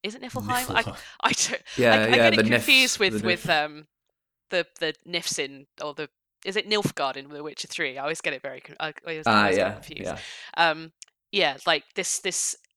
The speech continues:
Speaker 1: empire, imperial force, or whatever they're called, uh, you know, are invading this city, taking it over, wrecking the joint, and you just don't s-, get any of that sense of impending,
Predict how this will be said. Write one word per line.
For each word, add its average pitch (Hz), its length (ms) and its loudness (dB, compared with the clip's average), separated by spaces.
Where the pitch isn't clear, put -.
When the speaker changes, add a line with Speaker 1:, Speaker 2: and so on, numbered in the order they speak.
Speaker 1:
empire, 160 640 -2
imperial 165 640 -4
force, 151 480 -8
or 139 60 -8
whatever 143 220 -8
they're 139 100 -12
called, 143 400 -12
uh, 165 160 0
you 175 120 -6
know, 143 80 -6
are 160 200 -2
invading 175 420 -2
this 147 140 -10
city, 139 460 -6
taking 151 380 -6
it - 40 -8
over, 143 300 -6
wrecking 151 360 -6
the 135 80 -8
joint, 139 340 -2
and 156 440 -2
you 226 140 -10
just - 180 -8
don't 277 340 -2
s-, - 200 -6
get 214 280 -4
any 196 300 -4
of 156 120 -8
that 143 300 -6
sense - 680 -4
of 143 460 -8
impending, 147 920 -8